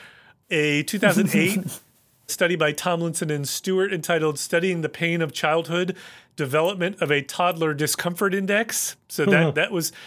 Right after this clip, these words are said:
Speaker 1: certainly my clue that this was not real. And then finally, one of the ones I thought, uh, Lancaster and Wilson and, and Kuntz, two thousand and seven, I Don't Like You,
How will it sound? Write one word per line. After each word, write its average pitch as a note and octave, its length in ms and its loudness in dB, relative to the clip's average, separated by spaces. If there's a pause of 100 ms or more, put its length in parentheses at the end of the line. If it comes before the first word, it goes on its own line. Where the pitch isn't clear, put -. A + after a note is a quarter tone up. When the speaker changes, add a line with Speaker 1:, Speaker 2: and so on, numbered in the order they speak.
(140)
Speaker 1:
certainly F#3+ 360 0
my D3+ 140 2
clue C#4+ 340 4
that A#3+ 180 4
this - 140 0
was D3+ 120 -2
not D3+ 240 0
real. C#3+ 420 0 (520)
And E3 140 0
then E3+ 160 0
finally, F3+ 420 2
one E3 140 0
of E3 80 -4
the E3 80 2
ones D#3+ 180 0
I D#3 80 2
thought, F3+ 240 0
uh, C#3+ 440 2 (540)
Lancaster F#3 640 0
and C#3+ 140 -4
Wilson F3 540 0
and, C#3 260 -2 (400)
and C#3+ 220 -2
Kuntz, F#3 320 -2
two F#3 120 -4
thousand D3+ 320 0
and C3+ 120 -6
seven, G#3 540 2 (480)
I F#3+ 80 2
Don't G#3+ 240 -2
Like G#3 340 0
You, B2+ 220 -6